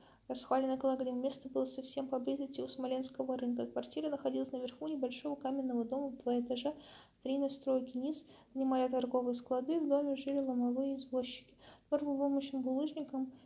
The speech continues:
и всегда покрыт рассыпанным псом и рассоленным сеном. По двору воркую похаживали колы, и они шумной стайкой подпахивали над землей не выше Лариного окна,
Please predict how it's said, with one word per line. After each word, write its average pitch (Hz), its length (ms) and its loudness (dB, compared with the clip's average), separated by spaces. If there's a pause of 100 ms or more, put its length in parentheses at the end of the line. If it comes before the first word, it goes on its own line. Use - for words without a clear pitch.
(160)
и 277 80 -4
всегда 262 400 0
покрыт 285 420 -4
рассыпанным 269 680 -2
псом 294 420 -2
и 247 160 0 (1400)
рассоленным 269 540 -2
сеном. 247 560 -2 (340)
По 320 100 6
двору 311 220 4
воркую 269 500 2
похаживали 285 680 0
колы, 262 320 2
и 254 100 -6
они 277 160 -2
шумной 277 380 -4
стайкой 311 420 -2 (360)
подпахивали 277 880 -4 (1040)
над 262 220 -2
землей 277 460 0
не 285 160 0
выше 277 340 -4
Лариного 262 480 0
окна, 247 420 -4